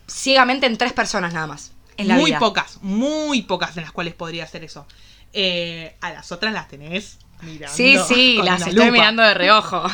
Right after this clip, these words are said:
Speaker 2: <laughs> Con una lupa, o sea.
Speaker 1: Pero porque también es esto, boluda, eh, son pocas las personas por las que uno sacrificaría su deseo. Ese es el punto para mí.
Speaker 2: Claro.
Speaker 1: O sea, no
Speaker 2: Porque el deseo mueve montañas,
Speaker 1: El
Speaker 2: amiga.
Speaker 1: deseo mueve montañas,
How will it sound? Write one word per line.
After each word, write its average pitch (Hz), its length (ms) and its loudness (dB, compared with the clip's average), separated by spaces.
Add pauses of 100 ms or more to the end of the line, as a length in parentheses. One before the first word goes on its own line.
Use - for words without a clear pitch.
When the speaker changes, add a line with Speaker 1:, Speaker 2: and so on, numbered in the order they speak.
(160)
Speaker 2:
<laughs> 202 260 -14
Con 156 200 -10
una 170 160 -6
lupa, 175 400 2
o 156 40 -8
sea. 175 360 -4 (260)
Speaker 1:
Pero 294 180 6
porque 311 240 2
también 330 360 4 (600)
es 294 200 -2
esto, 247 300 -2
boluda, 208 640 4
eh, 185 420 -4 (100)
son 339 420 0
pocas 311 680 4 (160)
las 247 180 -2
personas 233 680 0 (120)
por 185 160 -2
las 190 200 2
que 196 180 -6
uno 247 520 2 (360)
sacrificaría 196 800 0
su 196 180 -6
deseo. 160 480 -2 (380)
Ese 247 160 2
es - 120 -8
el 160 100 -6
punto 151 360 -10
para 147 200 -8
mí. 147 60 -10
Speaker 2:
Claro. 214 560 -2 (160)
Speaker 1:
O - 100 -6
sea, 202 280 2
no 269 280 2
Speaker 2:
Porque 269 200 0
el 285 100 0
deseo 359 460 0
mueve 311 280 0
montañas, 220 640 -2
Speaker 1:
El 254 80 2
Speaker 2:
amiga. 269 160 2
Speaker 1:
deseo 381 200 4
mueve 392 180 2
montañas, 320 480 2